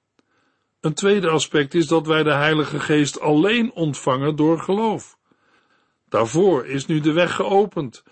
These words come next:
omdat wat Abraham verwachtte, nu in Christus werkelijkheid is geworden. We kunnen door het geloof volledig deel krijgen aan datgene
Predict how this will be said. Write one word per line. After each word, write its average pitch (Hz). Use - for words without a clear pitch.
omdat 170
wat 147
Abraham 208
verwachtte, 180
nu 151
in 113
Christus 135
werkelijkheid 139
is 110
geworden. 101
We -
kunnen 202
door 185
het 190
geloof 170
volledig 160
deel 170
krijgen 139
aan 120
datgene 156